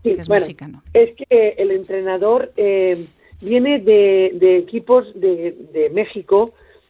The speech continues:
Speaker 1: pero él quería mar-, venir,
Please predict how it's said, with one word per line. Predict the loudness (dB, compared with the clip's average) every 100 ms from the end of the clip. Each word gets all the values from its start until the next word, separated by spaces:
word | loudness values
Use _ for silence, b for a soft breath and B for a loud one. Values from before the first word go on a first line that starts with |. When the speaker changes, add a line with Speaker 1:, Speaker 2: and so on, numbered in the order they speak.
| b b b b 2
Speaker 1:
pero | 4 4 2 -2 -4
él | -4 -2
quería | -4 0 0
mar-, | 0 -6 -2
venir, | 0 0 -2